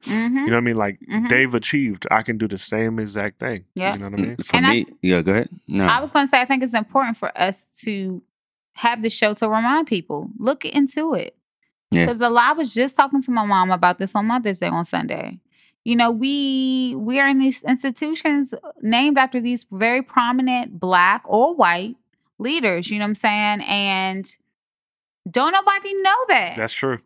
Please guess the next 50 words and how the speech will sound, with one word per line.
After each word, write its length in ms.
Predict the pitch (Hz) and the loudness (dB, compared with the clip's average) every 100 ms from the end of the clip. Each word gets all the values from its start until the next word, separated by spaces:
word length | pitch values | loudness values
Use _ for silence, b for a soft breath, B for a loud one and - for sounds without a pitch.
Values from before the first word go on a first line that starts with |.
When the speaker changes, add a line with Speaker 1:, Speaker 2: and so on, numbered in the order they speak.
| _ _ _ | _ _ _
Speaker 1:
You 180 | 285 403 | -2 0
ain't 260 | 370 359 330 | 0 0 -2
looking 240 | 320 294 | -2 -2
into 140 | 269 - | 0 2
Speaker 3:
Yeah. 180 | 85 294 | 2 2
Speaker 1:
it. 160 | 302 294 | 0 2
I 180 | - 339 | 0 2
go 120 | 330 | 0
to 60 | 330 | 0
Woodson, 600 | 294 339 349 339 285 254 | -4 -2 -4 -2 -2 0
I 100 | 302 | 2
go 140 | 339 330 | 2 2
to 180 | 320 | 2
Ellington. 1000 | 311 330 339 330 - 294 262 220 208 139 240 | 2 0 -2 -4 -2 0 0 0 -4 -8 -2
But 240 | 294 294 | 0 0
what 320 | 233 302 220 | 0 -2 0
do 100 | 214 | -2
you 180 | 240 247 | -2 0
know 180 | 240 269 | 2 4
about 200 | 233 208 | 2 0
these 180 | 175 - | -6 -8
people? 340 | 185 170 - | -8 -8 -4
Speaker 2:
Right. 260 | 110 107 92 b b - | -2 -2 -4 b b -4
Speaker 1:
You 120 | 240 | 0
know 80 | 240 | 0
what 40 | |
I'm 40 | 240 | 0
saying? 360 | 240 220 220 | 0 2 2
They 280 | 208 240 269 | 0 0 0
really 360 | 196 233 240 226 | 0 -2 0 0
left 260 | 202 214 | 0 0
a 80 | 208 | -2
mark 300 | 208 214 240 | 2 2 2
for 220 | - 214 220 | 0 0 2
us 160 | 220 | 0
to 100 | 220 | -2
be 200 | 190 190 | -4 -4
able 300 | 208 247 269 | 0 2 2
to 160 | - 220 | 0 -2
dream, 640 | 165 180 165 - - - - _ - | 0 0 0 -4 -10 -16 -20 _ -2
you 180 | 202 | 0
know 100 | 208 | 2
what 60 | 202 | 0
I'm 80 | 208 | 0
saying? 380 | - 196 175 185 | 0 0 0 -2
To 40 | |
be 180 | 170 196 | 0 0
able 140 | 190 190 | 0 -4
to 120 | 196 | -8
push 540 | - 208 190 - - | -4 -2 0 -2 -6